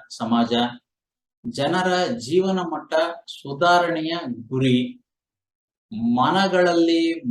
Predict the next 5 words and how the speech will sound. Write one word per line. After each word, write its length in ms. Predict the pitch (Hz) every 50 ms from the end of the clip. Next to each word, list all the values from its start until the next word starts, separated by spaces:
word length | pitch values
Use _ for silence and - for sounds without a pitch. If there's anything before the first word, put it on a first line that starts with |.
| 110 113 110 123
ಮನೆಗಳಲ್ಲಿ, 1120 | 131 135 151 160 160 - 147 143 139 135 135 135 131 131 131 131 131 131 127 123 117 107
ಮತಗಳಲ್ಲಿ 1000 | 104 113 117 - 143 143 139 139 135 127 127 123 120 117 117 117 117 117 117 113 - _ _ _ _ -
ಪರಿವರ್ತನೆಗಾಗಿ 1600 | - 131 127 160 170 165 135 135 131 131 - - - 123 110 107 104 98 98 101 101 107 110 123 135 131 117 101 98 101 - _ _ _ _ _ _ _ _ _ _ _ _ _ _ _ _ _ _ _ -
ಸದಾ 500 | - - - 160 165 208 226 233 233 214
ಸರ್ವದಾ 600 | - - 175 165 160 170 170 170 156 156 151